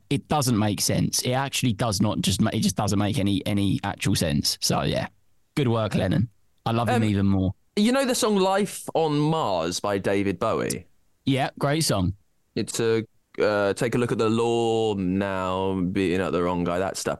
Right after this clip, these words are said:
Speaker 2: Uh, well, that makes no sense. And I think that was because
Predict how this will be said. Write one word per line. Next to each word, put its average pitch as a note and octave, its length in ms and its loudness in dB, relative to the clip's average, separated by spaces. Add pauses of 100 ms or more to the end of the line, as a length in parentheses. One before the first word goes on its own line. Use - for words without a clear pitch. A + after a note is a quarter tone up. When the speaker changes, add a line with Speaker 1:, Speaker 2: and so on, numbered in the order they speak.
(120)
Speaker 2:
Uh, C#3 60 -2
well, F3+ 100 0
that C4+ 140 2
makes E3 240 0
no C#3 100 2
sense. B2 300 -2
And G3 80 0
I D4+ 120 2
think G#3 280 -2
that G3+ 160 -2
was F3 100 0
because - 1040 -4